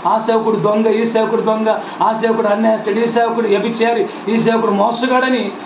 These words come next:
ప్రజలు ఎక్కిరిస్తున్నారు. యేసుక్రీస్తు దేవునికి అవమానము అవుతుందండి. యేసుక్రీస్తు దేవునికి ఏం, ఆ, ఎక్కిరింపాలవుతుంది. కోర్టు పాలవుతున్న సంస్థలు, డబ్బు వలన, ఆస్తుల ద్వారా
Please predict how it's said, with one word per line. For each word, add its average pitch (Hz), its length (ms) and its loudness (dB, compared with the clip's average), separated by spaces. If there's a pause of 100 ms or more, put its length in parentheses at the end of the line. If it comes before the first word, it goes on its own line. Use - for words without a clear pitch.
(180)
ప్రజలు 190 380 0
ఎక్కిరిస్తున్నారు. 202 920 -2 (540)
యేసుక్రీస్తు 196 640 0
దేవునికి 180 500 -4 (120)
అవమానము 185 520 -2
అవుతుందండి. 170 580 -4 (640)
యేసుక్రీస్తు 196 520 -2
దేవునికి 180 520 -2 (360)
ఏం, 196 240 0 (340)
ఆ, 202 100 0
ఎక్కిరింపాలవుతుంది. 196 760 0
కోర్టు 220 320 0
పాలవుతున్న 208 480 -2
సంస్థలు, 196 520 -2
డబ్బు 196 240 0
వలన, 202 260 2
ఆస్తుల 208 300 -2
ద్వారా 220 400 -2